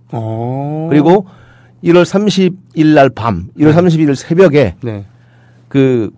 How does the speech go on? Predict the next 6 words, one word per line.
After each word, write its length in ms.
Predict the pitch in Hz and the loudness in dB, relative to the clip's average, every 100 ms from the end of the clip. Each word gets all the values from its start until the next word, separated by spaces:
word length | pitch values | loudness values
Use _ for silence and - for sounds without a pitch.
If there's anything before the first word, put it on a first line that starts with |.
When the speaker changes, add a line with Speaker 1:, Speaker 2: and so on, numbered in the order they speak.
| _ _ | _ _
Speaker 2:
공격을 300 | 135 139 113 | -4 -4 -2
시작합니다. 540 | - 117 120 80 76 - | -4 -4 -4 -4 -10 -12
Speaker 1:
음. 420 | 113 107 104 101 | -12 -10 -10 -10
Speaker 2:
시작해가지고 600 | 101 156 147 165 156 135 127 | -4 -2 0 2 2 0 -2
거의 220 | 147 143 | 0 0
전국적으로 880 | - 190 233 - - 170 147 202 | 2 2 2 0 2 2 2 0